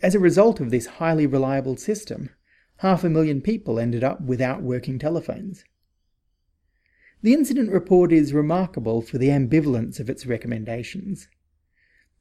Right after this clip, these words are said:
The alarms could have been direct wired to the fire department, but this would have resulted in more false alarms.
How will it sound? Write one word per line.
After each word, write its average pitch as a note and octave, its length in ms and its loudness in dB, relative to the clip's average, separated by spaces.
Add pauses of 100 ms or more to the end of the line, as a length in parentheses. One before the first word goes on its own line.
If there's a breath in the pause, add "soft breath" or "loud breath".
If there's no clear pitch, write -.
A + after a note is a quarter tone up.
The A#3+ 100 6
alarms F#3+ 440 6
could F#3+ 140 4
have F#3 120 2
been E3 300 4
direct C#3 340 2
wired B2 300 -2
to C#3 80 -12
the E3 80 -6
fire A2+ 260 -4
department, C#3+ 640 -6 (160)
but G#3+ 280 2 (240)
this - 180 -2
would B3 120 0
have A3 80 2
resulted G3 560 4
in G3 200 6
more F3 240 4
false E3+ 300 0
alarms. E3+ 560 -2